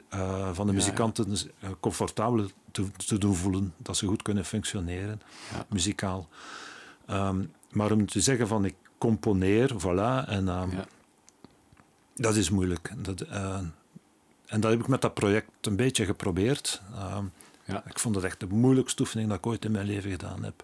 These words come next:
Speaker 2: Qua blokjes is er ook nog een heel groot, en dat is een, een blok dat weinig mensen echt van jou kennen, omdat je er vaak onder de radar blijft, vind ik. Dat is het popblok, het populaire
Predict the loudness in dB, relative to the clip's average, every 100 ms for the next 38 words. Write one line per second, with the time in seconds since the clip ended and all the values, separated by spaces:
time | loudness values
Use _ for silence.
0 | -20 -20 -20 -14 2 2 4 2 2 2
1 | 0 0 0 0 0 0 0 0 0 2
2 | 2 0 -6 -6 0 2 2 0 -4 -2
3 | -2 -2 -4 -4 -6 -4 -6 -4 -4 -4
4 | -4 -6 -6 -6 -4 -6 -8 -10 -8 -4
5 | -4 -6 -10 -8 -4 -2 0 0 0 -4
6 | -4 -6 -6 -4 -4 -4 -4 -4 -4 -6
7 | -4 -4 -4 -4 -4 -4 -8 -16 -16 -14
8 | -14 -14 -8 -2 -2 -2 -8 0 0 0
9 | -10 -4 -2 -2 -2 -10 -8 -8 -4 -2
10 | -2 -2